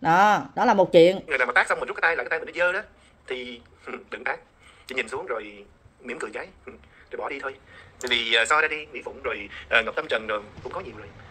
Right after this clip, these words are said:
Speaker 2: Xung quanh thì cũng có đầy đủ rồi. Rồi, ờ, nghe Mỹ Phụng nó cũng cầm cái passport đi khắp thế giới rồi. Còn, ờ, những cái người kia thì người ta
Speaker 1: Rồi còn cái chuyện mà bây giờ ở nước ngoài đi khắp thế giới là chuyện bình thường. Tôi này năm nào tôi cũng đi Việt Nam nè. Đó. Rồi tôi cũng đi khắp thế giới hết,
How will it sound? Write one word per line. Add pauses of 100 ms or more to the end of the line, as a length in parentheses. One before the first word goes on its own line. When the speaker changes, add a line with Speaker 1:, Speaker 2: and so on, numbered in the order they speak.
(120)
Speaker 2:
Xung
quanh
thì
cũng
có
đầy
đủ
rồi. (460)
Rồi,
ờ, (240)
nghe
Mỹ
Phụng
nó
cũng
cầm
cái
passport
đi
khắp
thế
giới
rồi. (400)
Còn,
ờ,
những
cái
người
kia
thì
người
ta (180)
Speaker 1:
Rồi
còn
cái
chuyện
mà
bây
giờ
ở
nước
ngoài
đi
khắp
thế
giới
là
chuyện
bình
thường. (540)
Tôi
này
năm
nào
tôi
cũng
đi
Việt
Nam
nè. (800)
Đó. (680)
Rồi
tôi
cũng
đi
khắp
thế
giới
hết,